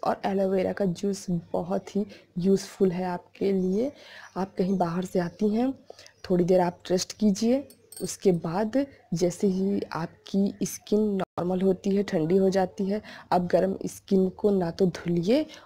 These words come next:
और ना ही कोई चीज़ उस पर अप्लाई कीजिए।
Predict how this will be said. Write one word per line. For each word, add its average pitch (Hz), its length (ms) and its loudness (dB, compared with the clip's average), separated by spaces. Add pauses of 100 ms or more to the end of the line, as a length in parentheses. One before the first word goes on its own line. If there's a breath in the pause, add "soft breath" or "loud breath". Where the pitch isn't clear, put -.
(160)
और 208 100 2
ना 190 200 2
ही 175 340 2
कोई 170 280 2
चीज़ 175 300 0
उस 165 100 -2
पर - 140 0
अप्लाई - 320 -4 (120)
कीजिए। 175 460 -2